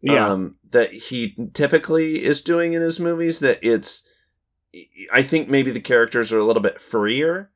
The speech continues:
Speaker 2: in
Speaker 1: Yeah.
Speaker 2: than some of his other work, where, you know, they just sort of get to exist in this,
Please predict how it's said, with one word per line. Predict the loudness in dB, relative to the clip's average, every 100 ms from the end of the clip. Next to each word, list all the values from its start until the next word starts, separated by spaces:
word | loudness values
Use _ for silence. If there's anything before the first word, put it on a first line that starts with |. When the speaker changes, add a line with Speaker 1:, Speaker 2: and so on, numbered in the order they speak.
| _ _ _ -4
Speaker 2:
in | -2 0
Speaker 1:
Yeah. | 0 -2 -4 -2
Speaker 2:
than | -2 -2
some | -2 0 0
of |
his | 0 0
other | 2 2 2
work, | 2 0 -2
where, | 2 4 4 2 -2 -10 _ _
you | -20 -20 -6 0 2
know, | 2
they | 2 2
just | 0 -2
sort | 2 2
of | 2 0
get | -2 0
to | -2
exist | -2 -2 0 0 0 -4
in | -4 -2
this, | 0 -2 -6